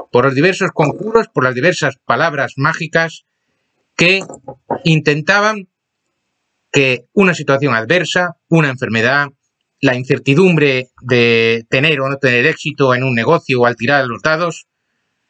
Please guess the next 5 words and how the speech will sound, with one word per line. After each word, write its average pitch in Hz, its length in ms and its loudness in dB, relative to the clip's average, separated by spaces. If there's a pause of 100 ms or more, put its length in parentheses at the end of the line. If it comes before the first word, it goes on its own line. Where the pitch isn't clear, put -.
(140)
que 107 100 -2
la 110 100 0
magia 151 520 -2
supliera 143 680 2 (680)
y 156 380 2